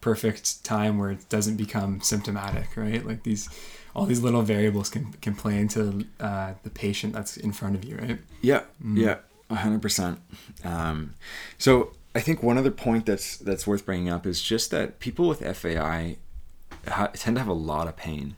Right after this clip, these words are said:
Speaker 2: Like, their quality of life scores tend to be comparable to people with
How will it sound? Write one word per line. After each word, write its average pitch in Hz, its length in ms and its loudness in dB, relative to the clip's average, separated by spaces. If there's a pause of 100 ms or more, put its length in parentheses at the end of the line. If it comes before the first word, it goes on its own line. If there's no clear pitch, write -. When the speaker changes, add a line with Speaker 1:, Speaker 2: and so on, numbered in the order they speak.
(440)
Speaker 2:
Like, 87 180 -4
their 95 140 0
quality 95 480 2
of 90 160 0
life 85 260 -2
scores 156 680 0 (460)
tend 107 260 2
to 104 60 2
be 95 160 2
comparable 92 540 0
to 101 120 -6
people 95 260 0
with 87 200 2